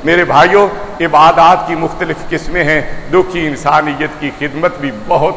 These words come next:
بڑی عبادت ہے۔ ہر چیز میں اختلاف ہے، لیکن موت میں کوئی اختلاف نہیں۔ جس گھر میں موت ہوتی ہے، اس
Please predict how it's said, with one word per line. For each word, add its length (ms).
بڑی 280
عبادت 460
ہے۔ 300
ہر 240
چیز 200
میں 140
اختلاف 460
ہے، 60
لیکن 260
موت 440
میں 180
کوئی 120
اختلاف 480
نہیں۔ 480
جس 120
گھر 180
میں 160
موت 540
ہوتی 420
ہے، 500
اس 180